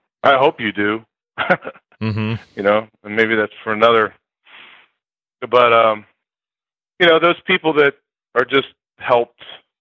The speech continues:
Speaker 2: by Coach somewhere, sometime, I think only probably, I don't even know if Ellie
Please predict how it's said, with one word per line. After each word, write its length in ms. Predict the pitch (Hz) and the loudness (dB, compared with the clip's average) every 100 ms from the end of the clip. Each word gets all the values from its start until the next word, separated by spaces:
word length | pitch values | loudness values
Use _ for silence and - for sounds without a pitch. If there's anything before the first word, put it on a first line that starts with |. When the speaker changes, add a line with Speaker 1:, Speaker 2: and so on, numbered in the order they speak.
| _ _ _ _ _ _ _ _ _ _ | _ _ _ _ _ _ _ _ _ _
Speaker 2:
by 200 | 110 110 | 0 0
Coach 420 | - 120 113 101 - - - _ - - | -2 0 0 -2 -12 -14 -16 _ -20 -2
somewhere, 600 | 120 113 110 107 104 101 - - | 0 0 0 0 0 -2 -8 -4
sometime, 760 | 101 95 - 107 104 95 92 85 _ _ _ _ _ - | -4 -4 -2 2 2 0 -6 -20 _ _ _ _ _ -4
I 120 | 135 | -2
think 220 | 196 185 151 | 0 0 0
only 240 | 143 135 | 0 0
probably, 680 | - 131 127 120 104 107 104 - | 0 2 2 0 -4 -4 -2 0
I 80 | |
don't 180 | 214 180 | 0 0
even 160 | 123 110 | -2 -2
know 160 | 110 | 0
if 60 | 101 85 | -2 0
Ellie 400 | 110 131 110 95 | 2 2 0 -8